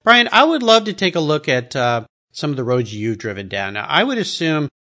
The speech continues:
being involved with clubs, being active in clubs, especially with big events like this upcoming Forest Grove Concours,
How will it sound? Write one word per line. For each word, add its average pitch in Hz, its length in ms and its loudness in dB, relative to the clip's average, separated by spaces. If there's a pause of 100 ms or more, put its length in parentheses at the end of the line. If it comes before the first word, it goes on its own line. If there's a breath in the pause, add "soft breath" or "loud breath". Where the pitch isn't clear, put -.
(160)
being 196 260 -2
involved 143 380 0
with 120 160 -6
clubs, 110 500 -6
being 143 340 -10
active 123 360 -4
in 117 80 -6
clubs, 117 360 -8
especially 202 500 -6
with 117 260 -8
big 123 160 -4
events 110 320 -10
like 107 180 -10
this 113 200 -12
upcoming 113 400 -10
Forest 110 380 -8
Grove 110 200 -8
Concours, 110 460 -8